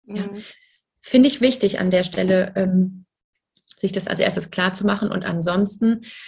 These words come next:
Speaker 1: würde ich da, ähm, vermutlich hingehen und erstmal nachfragen, was findest du denn so schwierig oder was ist denn so auffällig, ähm,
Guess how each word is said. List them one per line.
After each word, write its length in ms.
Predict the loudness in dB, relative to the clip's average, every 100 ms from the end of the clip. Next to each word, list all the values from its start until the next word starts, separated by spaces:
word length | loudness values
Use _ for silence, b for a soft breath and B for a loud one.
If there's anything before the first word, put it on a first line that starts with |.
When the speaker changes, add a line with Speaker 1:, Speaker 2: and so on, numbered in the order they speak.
| B B B B _ _ _ _ _
Speaker 1:
würde 260 | 0 4 4
ich 280 | 2 -2 0
da, 340 | 2 2 0 2
ähm, 380 | 4 6 4
vermutlich 580 | 0 -4 -4 -2 -2 -6
hingehen 580 | -2 0 4 6 6 4
und 240 | 0 -4 -4
erstmal 360 | -6 -4 0
nachfragen, 540 | 2 0 -2 -2 0 0
was 160 | 0
findest 300 | -2 -2 -4
du 40 | -6
denn 200 | -2 0
so 100 | -2
schwierig 440 | -4 -6 -6 -6
oder 160 | -4 -2
was 140 | -2
ist 200 | -4 -2
denn 140 | 0
so 100 | 0
auffällig, 760 | 2 0 0 0 2 2 0 -6
ähm, 460 | -4 -2 0 -2 -6